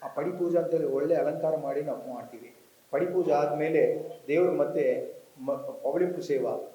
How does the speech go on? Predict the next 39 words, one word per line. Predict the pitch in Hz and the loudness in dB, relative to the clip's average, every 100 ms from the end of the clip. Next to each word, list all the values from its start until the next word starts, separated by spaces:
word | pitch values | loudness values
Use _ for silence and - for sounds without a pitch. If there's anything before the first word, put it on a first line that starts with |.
| - | -10
ಆ | 135 135 120 131 | -6 -6 -6 -6
ಪವಳಿಂಪು | 151 190 165 | -4 -4 -4
ಸೇವಾ | - 151 175 | -6 -4 -2
ಒಂದು | 156 135 | -2 -4
ಸ್ಪೆಷಲ್ | - 139 185 180 | -8 -8 -8 -6
ಸಾಂಗ್ | 147 143 131 | -8 -10 -10
ಇರ್ತದೆ, | 123 123 - - - _ | -12 -14 -16 -20 -20 _
ಅದು | - 170 | -6 -4
ಮತ್ತೆ | 151 170 | -4 -4
ಇವರು | 156 147 143 | -4 -2 -2
ಅಲ್ಲಿ | 131 135 | -2 -2
ಹೋಗಿ | 123 131 - | 0 0 -2
ಹಾಡ್ತಾರೆ. | 110 110 - - 120 - - _ _ - | -4 -8 -10 -14 -14 -18 -20 _ _ -6
ಇದಾದ | 143 160 | 0 0
ಕೂಡಲೇ | - 170 165 143 | 0 -2 0 0
ಪ್ರಸಾದ | 120 139 135 160 147 | 0 -4 -2 -2 -2
ವಿನಿಯೋಗ | 143 139 131 | -6 -6 -6
ಇರ್ತದೆ. | 127 120 113 147 - - - | -6 -8 -12 -16 -20 -20 -16
ಆದ-, | 127 123 - - | -14 -12 -14 -10
ಆವತ್ತಿನ | 135 143 143 131 123 | -8 -8 -10 -14 -14
ಪ್ರೋಗ್ರಾಮ್ | 123 131 127 | -12 -12 -12
ಕ್ಲೋಸ್ | 120 110 101 | -14 -16 -16
ಆಗುತ್ತೆ. | - - - - _ _ _ | -20 -20 -20 -20 _ _ _
ಇದು | 123 180 185 | -4 -4 -2
ಆವತ್ತಿನ | 131 127 127 | -4 -4 -6
ಪ್ರೋಗ್ರಾಮ್ | 120 123 123 131 127 | -10 -10 -8 -6 -4
ಎಲ್ಲ | 123 | -4
ನಡೀತಾ | 123 110 120 143 | -4 -8 -8 -4
ಇದ್ದೀವಿ. | 120 110 123 - - - _ _ - | -4 -4 -8 -8 -12 -20 _ _ -12
ಎಲ್ಲ | 131 151 180 175 - - - - - - _ - | -6 0 4 4 4 -2 -8 -14 -20 -20 _ -10
ಮಾಧ್ಯಮರು | 127 147 - 147 139 139 143 135 | -2 -2 0 -2 0 -2 0 0
and | 131 127 127 127 | 2 2 2 -2
ಮೀಡಿಯಾ | 147 147 | -2 0
ಅವರು | 135 127 131 | 2 2 0
ಎಲ್ಲರೂ | 127 147 165 147 | -2 -2 -2 -2
ಬಂದು | 135 143 147 | -4 -2 0
ಅವತ್ತು | 131 131 139 117 - - | 0 0 -2 -4 -6 -8
ಪಾರ್ಟಿಸಿಪೇಟ್ | 127 135 - 143 135 | -8 -8 -8 -10 -10
ಮಾಡಿ | 113 127 120 123 | -8 -6 -6 -8